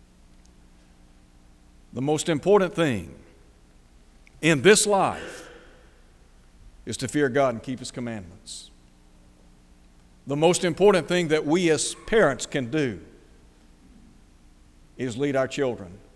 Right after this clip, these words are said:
to Jesus, the Son of God. This man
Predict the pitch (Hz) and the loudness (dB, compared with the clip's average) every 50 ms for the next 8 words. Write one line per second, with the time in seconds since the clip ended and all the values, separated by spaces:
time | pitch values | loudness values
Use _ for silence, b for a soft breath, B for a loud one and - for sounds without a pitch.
0 | _ _ - 131 113 98 120 123 110 95 - 98 92 - 110 98 - 123 110 104 | _ _ -16 -14 -12 -10 -10 -10 -10 -12 -14 -16 -18 -16 -16 -14 -12 -12 -12 -12
1 | 104 - 104 113 104 92 80 78 - - - _ - - - - - - - - | -12 -12 -12 -12 -10 -12 -14 -16 -20 -20 -20 _ -20 -20 -20 -20 -20 -20 -20 -20
2 | - - - - - - _ - - - - - - - - - - - - - | -20 -20 -20 -20 -20 -20 _ -20 -20 -20 -20 -20 -20 -20 -20 -20 -20 -20 -20 -20
3 | - - - - - - - - - - - 82 127 175 196 196 - 190 160 147 | -20 -20 -20 -20 -20 -20 -20 -20 -20 -20 -6 0 2 2 2 2 0 0 0 0
4 | 139 135 127 131 139 139 | 0 -2 -2 -4 -6 -10